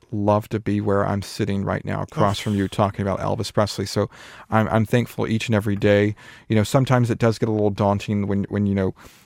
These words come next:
Speaker 1: you're at work and so you might he-, be hearing the music for nine, ten hours a day, and then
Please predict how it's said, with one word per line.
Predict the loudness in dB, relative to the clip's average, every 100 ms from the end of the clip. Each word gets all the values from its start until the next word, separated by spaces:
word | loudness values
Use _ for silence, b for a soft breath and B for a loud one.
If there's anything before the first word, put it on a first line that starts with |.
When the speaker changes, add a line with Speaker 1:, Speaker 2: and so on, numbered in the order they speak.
| _
Speaker 1:
you're | 2 2
at |
work | 4 4 4 2
and | 0
so | -2
you | 0 2
might | 2 -2
he-, | -6
be | -2 -2
hearing | 2 4 4
the | 4
music | 4 2 -2
for | -2 0
nine, | 2 2 2
ten | 2 2
hours | 2 0 -2
a |
day, | -2 0 0
and | 0
then | -2